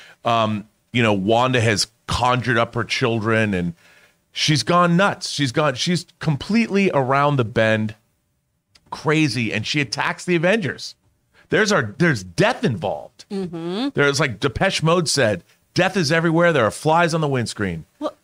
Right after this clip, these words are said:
Speaker 2: we open basically with a major death. Like, I, I, I, spoiler, I guess. I don't know. It happened so early on. Scott Lang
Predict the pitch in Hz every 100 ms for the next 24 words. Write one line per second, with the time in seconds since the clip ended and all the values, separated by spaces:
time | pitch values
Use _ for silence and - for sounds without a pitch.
0 | - 214 311 - - 311 415 269 196 170
1 | 170 - 190 185 180 170 220 208 190 202
2 | 254 480 - 220 185 135 120 - _ _
3 | _ _ _ _ _ _ _ - 277 -
4 | - _ _ 233 - - _ _ _ 156
5 | 185 - - 185 202 185 - - 214 277
6 | 330 339 320 294 320 370 - 254 277 262
7 | 277 220 220 254 233 220 240 233 240 247
8 | - - - - - 392 587 294 330 453
9 | 285 240